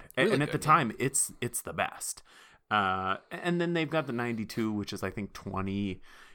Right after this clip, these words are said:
Speaker 2: a-, and they have various versions that are in between that. They've got the ninety-seven, which I think is also, uh, plus or minus fifteen or twenty. They've got the ninety-six, which is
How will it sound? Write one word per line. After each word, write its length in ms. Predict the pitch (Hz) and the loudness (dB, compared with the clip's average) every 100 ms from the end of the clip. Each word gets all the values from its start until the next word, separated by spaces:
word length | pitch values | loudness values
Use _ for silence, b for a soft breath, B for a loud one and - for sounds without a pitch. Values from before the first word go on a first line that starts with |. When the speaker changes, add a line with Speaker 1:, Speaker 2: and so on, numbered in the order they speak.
| B | B
Speaker 2:
a-, 100 | - - | -10 -2
and 160 | 147 | 0
they 140 | 143 123 | 2 0
have 380 | 110 123 113 98 | 0 0 0 -2
various 440 | 120 170 147 123 | 0 2 4 2
versions 400 | - 98 98 85 | 2 0 0 -6
that 100 | 92 | -6
are 40 | 92 | -6
in 160 | 87 | -6
between 380 | 85 76 - 95 | -6 -8 -8 -8
that. 200 | 82 - | -10 -6
They've 120 | 95 | -4
got 200 | 104 110 | -2 -2
the 60 | 101 | 0
ninety-seven, 920 | 101 101 87 - 107 104 104 107 107 B B B | 0 0 -2 -4 0 0 0 -2 -6 B B B
which 220 | 98 - | -4 -4
I 60 | |
think 280 | 90 104 92 | -4 -2 -2
is 140 | 92 92 | -2 -2
also, 800 | 87 90 - 92 90 90 87 87 - | -2 -2 -4 -4 -2 -4 -6 -6 -2
uh, 360 | 90 87 87 | 0 2 0
plus 300 | 87 - 101 | -2 -6 -6
or 60 | 101 | -4
minus 220 | 90 87 | -4 -4
fifteen 440 | - 95 - 92 | -6 -6 -6 -6
or 60 | 90 | -8
twenty. 480 | - - 90 87 87 B B B | -10 -6 -4 -4 -6 B B B
They've 140 | 110 98 | -2 -2
got 200 | 104 95 | -2 -4
the 80 | 98 | -2
ninety-six, 760 | 95 92 90 - 117 - - | -2 -4 -6 -4 -4 -6 -8
which 240 | 107 98 | -6 -4
is 480 | 107 95 92 92 - | -2 -2 -2 -4 -8